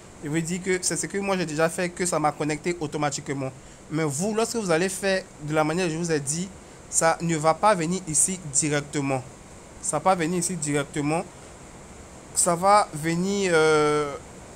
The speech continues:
je viens sur le WhatsApp. Voilà, là, c'est le message que vous allez recevoir.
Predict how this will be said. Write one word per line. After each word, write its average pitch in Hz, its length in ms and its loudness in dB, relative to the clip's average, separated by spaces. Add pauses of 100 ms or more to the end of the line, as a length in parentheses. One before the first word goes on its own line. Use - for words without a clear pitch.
(760)
je 147 100 -6
viens 170 200 -2
sur 180 200 -4 (180)
le 147 60 -4
WhatsApp. 165 400 0 (1600)
Voilà, 165 320 6
là, 190 240 4
c'est 185 220 2
le 165 100 0
message 202 320 2
que 208 80 -8
vous 190 80 -2
allez 170 180 2
recevoir. 160 480 0